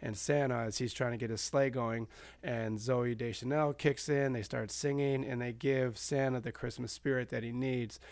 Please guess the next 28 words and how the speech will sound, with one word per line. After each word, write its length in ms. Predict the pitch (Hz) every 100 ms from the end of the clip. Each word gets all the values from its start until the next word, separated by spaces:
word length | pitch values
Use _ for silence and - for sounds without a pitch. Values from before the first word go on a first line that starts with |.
| - -
to 100 | 131
get 160 | 117
the 80 | 110
sleigh 340 | - 135 135
up 140 | 131 120
and 100 | 120
running 240 | 127 123
again, 420 | 120 127 123 123 -
get 180 | 131 131
out 200 | 127 127
of 80 | 123
New 120 | 127
York, 400 | 123 117 117 - - - -
and, 520 | - 113 110 110 107 -
you 80 | 120
know, 140 | 107
go 240 | 107 123 113
and 100 | 110
do 120 | 117
his 200 | 110 107
route. 320 | 113 107 98 - - - -
So, 420 | - 123 113 107 - - - -
like 140 | 131
I 60 | 127
said 260 | - 131
in 60 | 123
the 60 | 117
beginning, 540 | 123 139 135 131 123